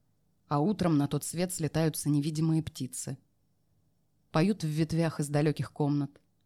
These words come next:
Пока мы выкуриваем на голодный желудок первую сигарету с кофе, но голова не кружится, а желудок не давит. Ты — это птица. И я все думаю,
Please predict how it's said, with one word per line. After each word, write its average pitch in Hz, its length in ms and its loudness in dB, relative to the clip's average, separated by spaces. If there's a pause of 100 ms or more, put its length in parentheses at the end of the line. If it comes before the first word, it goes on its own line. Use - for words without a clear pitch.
(180)
Пока 151 200 2
мы 175 100 8
выкуриваем 170 560 4
на 160 80 6
голодный 175 400 4
желудок 180 480 0
первую 180 400 0
сигарету 180 520 0
с - 100 -8
кофе, 156 300 0
но 160 280 2 (260)
голова 180 340 4
не 180 120 4
кружится, 175 520 -2
а 156 40 4
желудок 180 420 0
не 175 100 4
давит. 139 480 0 (920)
Ты — 220 300 4 (220)
это 180 300 2
птица. - 680 -4 (920)
И 170 80 6
я 196 100 8
все 247 180 -2
думаю, 202 480 4